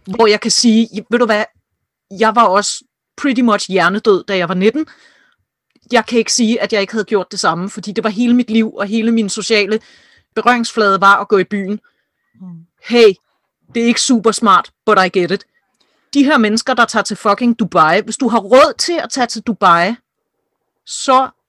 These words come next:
Speaker 1: er du faktisk for gammel nok til bare at kunne undskylde dig med, at du er hjernedød.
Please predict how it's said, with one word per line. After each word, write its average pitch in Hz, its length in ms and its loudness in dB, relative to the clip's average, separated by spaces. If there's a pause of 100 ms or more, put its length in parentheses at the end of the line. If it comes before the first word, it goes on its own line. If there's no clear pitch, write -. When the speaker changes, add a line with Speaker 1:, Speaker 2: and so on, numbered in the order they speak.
Speaker 1:
er 226 100 2
du 240 120 -6
faktisk - 560 -2 (160)
for 240 140 -4
gammel 202 340 4
nok 190 340 0
til 208 300 -2 (120)
bare 190 320 6 (180)
at 190 100 -2
kunne 208 280 -4
undskylde 196 360 -4
dig 185 100 -4
med, 175 200 -4
at - 100 -14
du 208 60 -6
er 185 40 -6
hjernedød. 165 460 -8